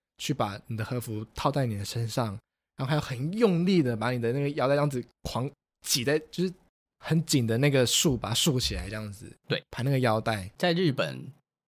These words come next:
Speaker 2: 呃，这一些所有的工作都是传承的。
Speaker 1: 哦，是哦。
Speaker 2: 所以例如那一个，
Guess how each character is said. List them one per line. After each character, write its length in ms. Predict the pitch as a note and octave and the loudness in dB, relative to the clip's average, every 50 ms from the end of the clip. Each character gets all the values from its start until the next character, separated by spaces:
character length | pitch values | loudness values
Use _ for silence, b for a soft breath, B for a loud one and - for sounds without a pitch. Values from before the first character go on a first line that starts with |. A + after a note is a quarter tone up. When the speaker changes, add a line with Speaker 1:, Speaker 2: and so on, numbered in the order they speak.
| _ _ _ _ _ - | _ _ _ _ _ -4
Speaker 2:
呃， 580 | - G#2+ G#2 G#2 G#2 G2+ G2+ G2 G2 G2 F#2+ - - _ _ _ _ _ _ _ _ _ _ _ - | -2 0 0 0 0 -2 -4 -6 -8 -10 -12 -14 -18 _ _ _ _ _ _ _ _ _ _ _ -2
这 160 | - D3 - - | -2 -2 0 2
一 100 | C#3+ C#3 | 2 2
些 280 | C#3 - - C3+ C3 | 2 2 0 0 0
所 300 | C3+ - - - F#2 G#2 | 0 -2 -2 -2 0 0
有 160 | C3+ C3+ - - | 0 0 -2 -4
的 80 | - | -8
工 240 | - - F2 E2+ F#2 | -8 -6 -6 -6 -6
作 320 | F#2 - G#2 - - - _ _ _ _ _ _ _ _ _ - | -8 -6 -6 -8 -8 -10 _ _ _ _ _ _ _ _ _ -4
都 100 | - A2 | -4 -2
是 160 | - - - | -2 -2 -4
传 240 | - - - - E3 | -4 -8 -6 -6 -8
承 300 | - - - - - - | -8 -8 -10 -10 -12 -14
的。 80 | - - _ _ _ _ _ _ _ _ _ _ _ _ _ _ - | -16 -18 _ _ _ _ _ _ _ _ _ _ _ _ _ _ -14
Speaker 1:
哦， 100 | - - _ _ _ | -14 -14 _ _ _
是 260 | - - - - A#3+ | -10 -6 -2 2 2
哦。 280 | F#3 C#3 G2 E2 D2 - - - | 2 2 2 -2 -6 -12 -14 -6
Speaker 2:
所 160 | - - F3 | 0 2 2
以 60 | E3+ | 4
例 100 | D3+ F3+ | 4 4
如 260 | D3+ C3+ B2+ C3+ C#3+ - _ _ _ _ _ _ _ | 4 4 2 2 0 -2 _ _ _ _ _ _ _
那 220 | - D#3 C#3+ D3 | -2 0 0 0
一 60 | D3 D3 | 0 0
个， 260 | C#3 B2+ A2+ A2+ | 0 0 -2 -2